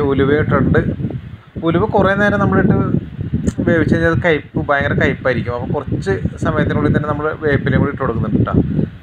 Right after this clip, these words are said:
അധികം നേരം അങ്ങനെ കരിക്കണ്ട ഉലുവ ഇട്ടിട്ട്. അപ്പോൾ നമ്മൾ വേപ്പിലയും കൂടി ഇട്ട് കൊടുത്തിട്ടുണ്ട്. ഇനി നമുക്ക് ആവശ്യമുള്ളത് വറ്റൽമുളകില്ലേ, നമ്മൾ നേരത്തെ എടുത്ത് വെച്ച വറ്റൽമുളക് ഉണ്ടല്ലോ, ഉണക്കമുളക് എന്നൊക്കെ പറയില്ലേ, അതാണ്. അതും കൂടി ഇട്ട് കൊടുത്തിട്ട് നമുക്ക് അതിനെ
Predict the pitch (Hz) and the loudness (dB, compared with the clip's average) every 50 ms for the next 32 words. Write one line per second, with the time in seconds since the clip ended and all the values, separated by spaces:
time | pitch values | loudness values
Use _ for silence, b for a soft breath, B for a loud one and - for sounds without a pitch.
0 | - - 143 139 135 147 160 165 165 170 170 170 170 165 175 160 165 160 - 165 | -8 -6 -4 -6 -4 -2 0 2 2 2 0 0 0 0 2 2 2 2 2 2
1 | 156 - - - 151 143 123 123 113 - - - 139 131 131 127 120 - - - | 2 2 0 0 -2 0 0 0 0 0 -4 -4 -2 0 0 0 0 0 -2 -2
2 | 123 131 - - - - - - - - - - - - - - - - - - | -2 -2 -2 0 0 0 -2 -2 -4 -8 -8 -6 -6 -6 -6 -4 -2 -2 0 2
3 | - - - 165 170 170 170 180 180 175 165 156 147 - 147 147 147 151 165 - | 2 2 2 2 2 2 4 2 4 4 2 2 2 0 0 2 2 2 2 2
4 | - 151 143 131 - 127 127 127 127 160 170 - - - - - - - - - | 2 2 2 0 -2 -2 0 2 2 2 2 0 -4 -8 -10 -8 -8 -6 -6 -4
5 | 165 170 202 208 196 180 - 185 165 151 143 139 165 160 143 135 131 160 180 - | -4 -2 0 0 0 2 2 2 2 2 0 -2 -2 -2 0 0 2 0 0 0
6 | - - - - - - - - - - - - 151 135 - - 151 151 143 143 | -2 0 0 0 -2 -2 -6 -6 -2 -2 0 2 2 0 0 -2 -2 -2 0 2
7 | 143 143 143 151 131 131 127 135 139 135 147 143 131 131 - 151 139 127 139 151 | 2 2 2 0 0 0 0 0 0 0 0 0 -2 -2 -2 -2 0 2 2 2
8 | - 143 139 131 - - - 117 113 117 113 117 120 113 107 104 - - - - | 2 2 0 0 0 -2 -4 -4 -4 -4 -2 -2 -4 -4 -4 -4 -4 -4 -6 -6
9 | - - - - - - - 127 120 - - 127 123 123 123 120 120 120 131 123 | -10 -10 -10 -8 -6 -4 -4 -2 -4 -2 -2 0 0 0 0 0 0 0 0 0
10 | - - - 101 95 110 113 113 - - - - - - - - - - - - | 0 0 -2 -2 -4 -2 0 2 2 2 0 -2 -4 -2 0 0 0 0 0 0
11 | - - - - - - - - 156 147 151 156 160 165 165 - 165 156 - 156 | 0 0 0 -2 0 -2 0 2 2 2 2 4 2 2 2 2 0 0 0 -2
12 | 151 - 156 151 151 160 156 156 165 | 0 0 0 2 2 2 0 2 0